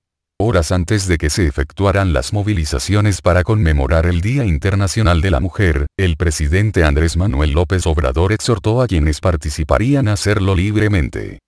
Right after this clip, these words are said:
En México, dijo, hay libertad de expresión y manifestación, pero hay que hacerlo de manera pacífica. Que no se tiren piedras o bombas, no se utilicen sopletes,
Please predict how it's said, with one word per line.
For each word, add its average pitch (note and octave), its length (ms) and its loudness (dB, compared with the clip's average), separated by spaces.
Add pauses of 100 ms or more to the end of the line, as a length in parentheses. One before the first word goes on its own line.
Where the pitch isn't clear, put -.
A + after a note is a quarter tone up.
(420)
En F#2 160 2
México, F2+ 560 0 (100)
dijo, F2+ 540 2 (100)
hay G2+ 220 0
libertad F2 480 0
de F#2 160 0
expresión F2 560 -2
y F#2+ 80 2
manifestación, F2 1000 0 (120)
pero F2+ 260 2
hay F#2 120 0
que F2+ 100 -2
hacerlo G2+ 440 0
de G2 100 2
manera F2 380 0
pacífica. C#2 760 -4 (340)
Que E2+ 140 2
no E2 180 2
se G#2 200 -2
tiren D#2+ 300 -2
piedras F2 440 0
o F2 80 0
bombas, D#2+ 680 2 (100)
no E2 220 -2
se G2+ 180 -2
utilicen E2+ 640 0
sopletes, E2 720 0